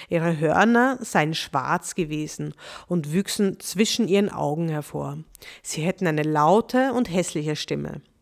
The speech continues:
Bei der Beschreibung waren ziemlich sicher Nashörner gemeint.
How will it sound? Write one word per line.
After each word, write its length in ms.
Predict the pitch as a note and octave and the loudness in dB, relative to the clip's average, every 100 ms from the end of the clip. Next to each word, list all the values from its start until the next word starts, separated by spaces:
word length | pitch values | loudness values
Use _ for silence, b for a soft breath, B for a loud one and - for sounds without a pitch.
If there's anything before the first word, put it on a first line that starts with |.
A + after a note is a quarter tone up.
| _ _ B B B B | _ _ B B B B
Bei 240 | E3+ D#3 - - | -2 0 -4 -4
der 240 | D#3 E3+ | 0 2
Beschreibung 680 | A3 B3+ - A3 A#3 B3 A#3 | 2 2 4 4 4 2 2
waren 200 | A3+ A#3+ | 2 0
ziemlich 400 | - F#3+ F3 F#3+ | 0 0 2 0
sicher 460 | - D3+ - G#3 A3+ F#3+ | -2 -6 -2 -2 -2 -2
Nashörner 720 | F3 C#3+ D3+ - C#3+ C#3+ C#3+ | 0 2 0 -2 -6 -6 -8
gemeint. 720 | C#3 C#3 C#3 C3+ C#3+ - - | -8 -8 -6 -8 -10 -14 -20